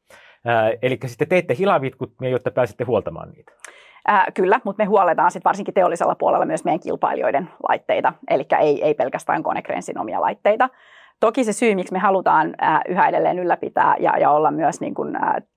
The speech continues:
Speaker 2: teknologiajohtajia tässä laitebisneksessä, niin on nimenomaan se, että kyllähän sun täytyy ymmärtää, miten ne laitteet toimii ja, ja miten ne kehittyy, jotta niitä voi sitten huoltaa, huoltaa hyvin. Elikkä missään nimessä ei nyt voi sanoa niin, että Konecranes on muuttumassa pelkästään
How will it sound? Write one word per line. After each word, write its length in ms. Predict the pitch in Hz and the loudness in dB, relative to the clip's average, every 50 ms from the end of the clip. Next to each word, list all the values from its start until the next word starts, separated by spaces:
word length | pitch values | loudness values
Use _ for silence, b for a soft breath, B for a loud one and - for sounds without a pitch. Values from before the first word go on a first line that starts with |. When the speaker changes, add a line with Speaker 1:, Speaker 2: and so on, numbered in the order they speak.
| _ _ _ _ _ _ _ _ _ _ - | _ _ _ _ _ _ _ _ _ _ -4
Speaker 2:
teknologiajohtajia 920 | - 190 - 175 170 185 175 156 156 156 160 175 160 - - 151 156 160 | -4 -2 0 0 0 0 2 2 2 2 2 2 0 -2 -2 0 0 0
tässä 180 | - - 175 - | -2 -2 0 2
laitebisneksessä, 880 | 170 170 156 165 160 - 165 165 - - - - 151 156 - - 151 160 - | 2 2 0 -2 -6 -6 -10 -10 -8 -10 -10 -8 -8 -8 -2 -4 -4 -4 -4
niin 140 | 165 156 156 | -8 -6 -4
on 120 | 156 156 | -4 -2
nimenomaan 460 | 156 151 151 151 151 156 165 170 170 - | -2 -2 -2 -2 -2 -2 -2 -2 -2 -2
se, 80 | - | -2
että 120 | 170 160 - | -6 -6 -8
kyllähän 180 | 165 156 165 - | -10 -10 -10 -10
sun 120 | 175 160 | -6 -4
täytyy 240 | 165 175 - - - | -4 -4 -4 -6 -8
ymmärtää, 460 | - 185 185 170 151 180 - - - | -6 -4 0 0 0 0 0 -4 -4
miten 180 | - 175 175 - | -4 -4 -6 -6
ne 80 | 165 156 | -4 -2
laitteet 420 | 165 170 175 - 165 170 - - | -2 -2 -2 -2 -4 -4 -4 -2
toimii 500 | - 151 151 160 156 147 151 165 180 190 - | -2 -2 -2 -2 -4 -6 -6 -6 -8 -6 -6
ja, 80 | - - - | -6 -4 -4
ja 80 | 139 147 | -4 -4
miten 180 | 160 151 143 | -4 -4 -4
ne 80 | 156 175 | -4 -2
kehittyy, 520 | - 160 165 170 - _ - - - - - | -2 -4 -4 -4 -8 _ -10 -10 -10 -10 -6
jotta 280 | - - 156 - - | -6 -6 -4 -4 -6
niitä 220 | 139 135 - - 104 | -6 -6 -8 -6 -2
voi 140 | - - - | -2 -2 -2
sitten 240 | 165 151 - - - - | -4 -8 -10 -10 -10 -6
huoltaa, 420 | - - - - - - - 202 - b b b b b b b | -4 -4 -2 -2 -2 -2 -2 -2 -4 b b b b b b b
huoltaa 360 | - - - - - - 175 - | -4 -4 -2 0 -2 -2 -2 -4
hyvin. 260 | - - - - 170 _ _ - | -6 -6 -6 -6 -6 _ _ -8
Elikkä 400 | - - - - - 147 139 - | -6 -6 -6 -4 -2 -2 -2 -2
missään 280 | 165 180 165 - 170 156 | -2 -6 -4 -4 -4 -4
nimessä 320 | 165 180 170 - - - 165 | -2 -4 -6 -4 -2 -2 -2
ei 60 | 175 | -2
nyt 120 | 190 - | -2 -4
voi 100 | - 170 | -6 -6
sanoa 320 | - - 156 - 175 170 - | -4 -4 -4 -2 -2 -4 -4
niin, 160 | - - - | -6 -8 -10
että 120 | - - | -10 -8
Konecranes 420 | - - - 202 - - 190 202 - | -8 -8 -8 -6 -6 -8 -6 -6 -8
on 80 | 185 | -10
muuttumassa 500 | 175 175 185 180 - 160 160 208 - - | -10 -10 -10 -10 -10 -10 -10 -10 -10 -6
pelkästään 480 | - - - - 226 - - 233 240 | -6 -6 -4 -4 -6 -8 -8 -12 -12